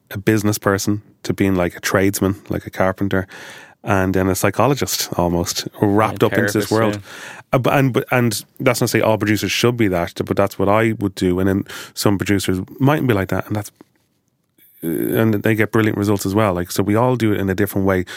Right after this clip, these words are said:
Speaker 1: To, we have to use our superpowers. Uh, when I say superpowers, I mean every human has, like, weaknesses and superpowers. So you're relying on your good stuff to pull the best out of, out of people and to be there for them. And also to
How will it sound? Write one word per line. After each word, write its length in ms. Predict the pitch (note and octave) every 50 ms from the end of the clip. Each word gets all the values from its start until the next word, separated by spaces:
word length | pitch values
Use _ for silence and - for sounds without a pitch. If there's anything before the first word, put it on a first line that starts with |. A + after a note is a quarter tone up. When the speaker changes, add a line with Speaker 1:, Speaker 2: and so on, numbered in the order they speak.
| - - - - _
Speaker 1:
To, 340 | - - G#2+ G2+ G2+ - - - - - - - - - -
we 100 | - A#2
have 60 | A2
to 100 | - A#2 A2
use 260 | A2+ A#2 A#2 A2 G#2+
our 160 | A2 A#2 B2+
superpowers. 920 | A#2+ - - B2 G#2+ - F#2 - - F#2+ F#2 F2 F2 F#2+ F#2 - - - - - _ _ _ _ _ _
Uh, 440 | - G2 F#2+ F#2+ F#2 F2+ F2+ F2+ F2+ -
when 100 | - G#2
I 40 | G2
say 120 | F#2 - A2+
superpowers, 420 | G2+ - G#2+ - G2 F#2 F2+ F2+
I 20 |
mean 160 | F#2 F#2+ F#2 -
every 220 | - G2 F#2 G2
human 300 | F#2+ - G2 G2 F#2+ F#2
has, 180 | F2+ F#2 F2 F2+
like, 140 | E2+ -
weaknesses 460 | - G2+ G2 - - F#2 - - F2 F2+
and 100 | F2+ -
superpowers. 460 | - G2 F#2 F2+ - F#2 F2+ F2+ F2
So 100 | - F#2
you're 240 | F2+ F2+ F2+ F#2 F#2+
relying 380 | F#2 G2 F#2+ G2 G#2 A2 G#2+ G#2
on 100 | F#2 F2+
your 120 | F2 F2+
good 240 | F2 - F#2 F#2 F#2
stuff 280 | - - F2+ F2+ - - - - - - - - - _ _
to 200 | - G2 F#2+ F#2+
pull 260 | - - - G#2 G2
the 80 | F#2+ F#2
best 320 | - F#2+ F#2 F#2 - -
out 160 | F#2 F2+ F2
of, 160 | F2 F2 - - -
out 140 | - G2 F2
of 100 | F2 F2+
people 300 | - - G2+ F#2 - F#2+ -
and 100 | - F#2+
to 60 | -
be 140 | - - G2+
there 220 | F#2+ G#2 G2+ G#2 G#2
for 180 | - - G2 F2
them. 140 | F2 F2 - - - - - - - - - - - - - _ -
And 120 | A#2 A#2
also 260 | C#3+ F3+ F#3+ - - B2+
to 260 | - - A#2+ G#2 -